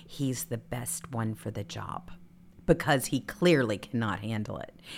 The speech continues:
He doesn't even know what his powers are. In fact, he's so weak, if we were to all of a sudden, for whatever reason, if he came up into power because of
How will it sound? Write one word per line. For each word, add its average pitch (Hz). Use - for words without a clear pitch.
He 233
doesn't 208
even 156
know 131
what 123
his 110
powers 117
are. -
In 220
fact, 190
he's 190
so 175
weak, 151
if 180
we 170
were 180
to 147
all 143
of 139
a 143
sudden, 143
for 131
whatever 131
reason, 135
if 117
he 151
came 143
up 127
into 135
power 120
because 120
of 113